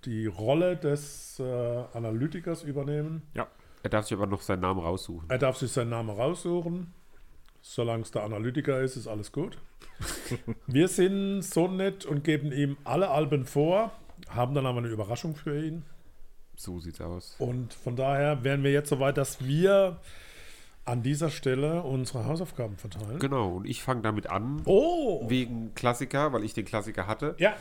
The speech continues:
Speaker 2: Und ich hab einfach mal geguckt, was war denn an meinem Geburtstag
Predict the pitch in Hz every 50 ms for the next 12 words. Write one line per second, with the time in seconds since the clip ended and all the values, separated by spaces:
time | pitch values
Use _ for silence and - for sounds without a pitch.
0 | - - - - - - - 143 139 123 - 151 165 - 147 147 143 147 139 139
1 | 131 131 127 113 - 156 160 - - - - - - 123 135 - 139 139 139 131
2 | 123 120 117 120 127 123 120 113 - 160 165 - - - 110 107 110 117 -